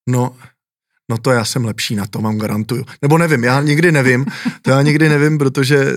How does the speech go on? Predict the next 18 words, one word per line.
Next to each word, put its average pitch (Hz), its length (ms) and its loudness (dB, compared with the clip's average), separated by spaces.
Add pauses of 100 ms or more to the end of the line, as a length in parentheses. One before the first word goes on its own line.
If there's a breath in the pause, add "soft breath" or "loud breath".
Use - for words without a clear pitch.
moje 131 240 0
máma 127 380 0
taky 113 280 -6
na 107 80 -4
to - 140 -6
je 107 80 -4
dobrá, 104 380 -6
takže 117 400 -6 (100)
já 110 140 -2 (160)
nikdy 123 280 0
nevím. 104 260 -4
Nikdy 127 280 -2
nevím, 127 400 -2
nedokážu 120 440 -6
tipnout, 120 540 -12
ale 120 340 -4 (840)
vyznám 185 300 0
se, 113 200 -6